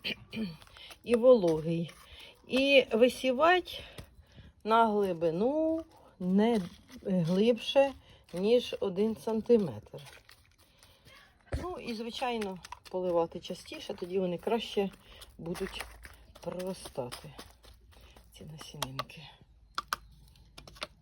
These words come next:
Ось таке дрібнесеньке насіннячко. Ну, так, щоб дуже дрібнесеньке, я б і не сказала, звичайно. Є ще петунія, та взагалі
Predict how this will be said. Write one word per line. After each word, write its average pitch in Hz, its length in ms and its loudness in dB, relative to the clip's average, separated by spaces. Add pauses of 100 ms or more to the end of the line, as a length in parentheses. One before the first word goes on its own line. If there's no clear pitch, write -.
(460)
Ось 247 120 -20
таке 240 340 -10
дрібнесеньке 202 880 -6
насіннячко. 175 1000 -4 (920)
Ну, 339 120 -4
так, 330 200 0
щоб 247 220 -4
дуже 277 220 0
дрібнесеньке, 262 640 2
я 254 60 6
б 226 60 -4
і 247 40 0
не 262 100 2
сказала, 311 460 4
звичайно. 156 480 -4
Є 190 180 4
ще - 380 6
петунія, 214 520 4
та 214 120 8
взагалі 208 420 6